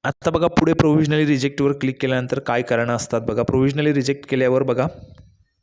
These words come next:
तर बघा प्रोव्हिजनली रिजेक्ट केल्यावर बघा रिजेक्ट दिस सर्व्हे यामध्ये मग वेगवेगळी कारणं आहेत बघा. नोंदवलेले नाव आधार कार्डवरील नाव यामध्ये तफावत आहे, अर्जदाराचं वय एकवीस ते पासष्ट वर्ष वयोगटात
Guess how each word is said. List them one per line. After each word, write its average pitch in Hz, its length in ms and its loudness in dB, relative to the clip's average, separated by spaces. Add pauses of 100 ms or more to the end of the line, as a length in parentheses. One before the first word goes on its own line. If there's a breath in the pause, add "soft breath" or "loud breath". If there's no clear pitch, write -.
(840 soft breath)
तर 160 60 4
बघा 160 140 4
प्रोव्हिजनली 160 600 2
रिजेक्ट 143 380 -2
केल्यावर 135 240 2
बघा 123 240 2
रिजेक्ट 127 320 -2
दिस 131 200 -4
सर्व्हे 120 280 0
यामध्ये 123 320 0
मग 131 160 -4
वेगवेगळी 127 440 0
कारणं 104 200 0
आहेत 107 140 -2
बघा. 123 240 0
नोंदवलेले 127 520 0
नाव 120 180 0
आधार 120 240 2
कार्डवरील 120 380 2
नाव 110 220 0
यामध्ये 113 400 -2
तफावत 110 420 -2
आहे, 107 280 -6
अर्जदाराचं 117 600 0
वय 117 140 2
एकवीस 113 420 -4
ते 117 60 -2
पासष्ट 110 440 -4
वर्ष 110 260 -4
वयोगटात 107 420 -2